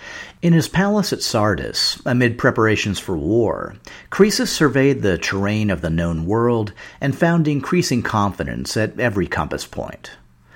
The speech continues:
Formal agreements held both the Spartans and the Babylonians his allies. To the south, the pharaoh Ahmose the second, though no friend of Babylon, had close Lydian ties.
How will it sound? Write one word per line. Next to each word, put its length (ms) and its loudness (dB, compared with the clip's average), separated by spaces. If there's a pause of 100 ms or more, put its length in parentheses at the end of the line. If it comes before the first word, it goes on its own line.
(320)
Formal 460 6
agreements 580 2
held 240 0
both 220 0
the 80 -6
Spartans 880 0
and 240 2
the 80 2
Babylonians 920 0
his 160 -2
allies. 840 -6 (640)
To 120 4
the 100 6
south, 580 4
the 280 0
pharaoh 380 2
Ahmose 460 0
the 140 -6
second, 600 -4 (120)
though 300 0
no 200 2
friend 280 -2
of 120 -8
Babylon, 720 0 (280)
had 200 2
close 380 4
Lydian 360 0
ties. 840 -6